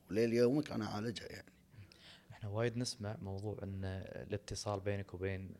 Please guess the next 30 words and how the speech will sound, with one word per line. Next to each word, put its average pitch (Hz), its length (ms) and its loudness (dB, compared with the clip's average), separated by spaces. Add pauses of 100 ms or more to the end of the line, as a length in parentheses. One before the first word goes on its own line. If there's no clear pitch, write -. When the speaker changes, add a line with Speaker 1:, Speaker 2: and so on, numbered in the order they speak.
Speaker 2:
آه، - 500 -8
الشخص - 360 -6
اللي 98 140 0
يعطيك 95 400 -2 (180)
تجار 101 360 0
المخدرات، 101 680 -2 (720)
آه، 98 480 -4
تصير 123 460 2
أسهل 139 320 2
كذلك، 139 680 0 (480)
آه، - 580 -8 (340)
في - 80 -12
السجن. 92 340 -4 (460)
Speaker 1:
إيه. - 180 4 (580)
Speaker 2:
فهذه 104 680 4
القصة 147 360 4
نسمعها 143 480 2
بشكل - 380 8
عام، 90 200 -4 (220)
لكن 107 240 6
Speaker 1:
مم. 117 60 8
Speaker 2:
أنا 117 80 8
أبي 120 120 6
أسمعها 123 300 2
منك 147 400 2
بشكل 123 320 2
خاص، 147 320 0
خصوصا 131 320 -4
أن 120 140 -2
أنت 117 420 4